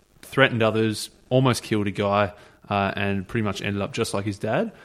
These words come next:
But son two was the exact opposite. He had a good marriage, he had a happy family, three kids. Uh, he was a regional manager for a big company.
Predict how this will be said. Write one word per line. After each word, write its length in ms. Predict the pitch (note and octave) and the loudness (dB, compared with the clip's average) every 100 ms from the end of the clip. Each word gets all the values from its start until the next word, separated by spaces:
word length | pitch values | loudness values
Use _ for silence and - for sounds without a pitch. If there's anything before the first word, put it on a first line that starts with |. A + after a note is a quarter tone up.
| - | -16
But 100 | - | -8
son 280 | - D3 G#3 | 0 2 4
two 180 | - D#3 | 4 4
was 120 | A#2+ | 4
the 60 | |
exact 360 | A#2 G#2 A#2+ - | 2 4 2 2
opposite. 480 | - - A#2+ B2 - | -6 -4 -6 -8 -6
He 100 | A2+ | -2
had 80 | G#2 | -2
a 60 | |
good 200 | G2+ B2 | -2 -2
marriage, 540 | G#2+ B2+ C#3+ C3+ - - - - | 0 2 2 0 -2 -12 -20 -10
he 100 | - | -4
had 80 | G#2 | -2
a 40 | |
happy 220 | G2 A#2 | 0 0
family, 400 | G2 A#2 A#2 A#2 | 0 -2 0 0
three 320 | A2+ - C3 A2 | -4 -2 -2 -2
kids. 600 | - A2 A2 A2 - - - - - | -2 0 0 -2 -10 -14 -20 -20 -8
Uh, 120 | G#2 A2 | -6 0
he 80 | |
was 120 | A2+ G#2 | 0 0
a 60 | |
regional 400 | G2+ C3 A#2+ A#2 | 4 6 6 2
manager 460 | G#2+ G#2 A2 A#2 G#2+ | 2 2 0 2 0
for 360 | - A2 G#2 | 0 0 2
a 60 | G2+ | 0
big 240 | G#2 A2+ | -2 -4
company. 420 | - A#2 A#2+ F#3 | -2 -2 0 0